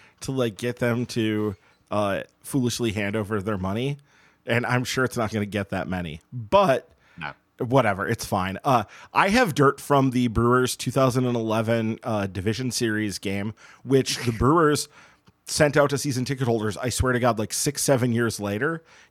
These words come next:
Speaker 1: in a little, like, commemorative coin, like, plastic coin thing that's hollow, and they put the dirt in there. So they must have gone around and collected, like,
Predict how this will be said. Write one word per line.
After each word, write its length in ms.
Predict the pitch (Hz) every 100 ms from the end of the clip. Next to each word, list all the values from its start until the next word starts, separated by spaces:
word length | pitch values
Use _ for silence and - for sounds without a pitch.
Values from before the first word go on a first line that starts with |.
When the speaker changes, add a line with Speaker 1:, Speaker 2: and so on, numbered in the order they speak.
| -
Speaker 1:
in 240 | 131 127
a 160 | - 120
little, 500 | 117 127 135 123 95
like, 220 | 110 -
commemorative 680 | - 120 120 139 131 104 -
coin, 400 | - 117 123 156
like, 200 | 123 -
plastic 460 | 120 120 - 120 -
coin 300 | 104 117 127
thing 180 | 160
that's 160 | 123 -
hollow, 500 | 113 110 135 180 185 - - -
and 140 | 127 120
they 80 | 113
put 220 | 147 139
the 120 | 123
dirt 300 | 101 117 -
in 140 | 131 107
there. 160 | 120
So 120 | - 123
they 60 |
must 180 | 120 127
have 140 | 160 120
gone 220 | 135 131
around 240 | 120 117
and 100 | 107
collected, 560 | - 110 104 - 110 104
like, 280 | 104 -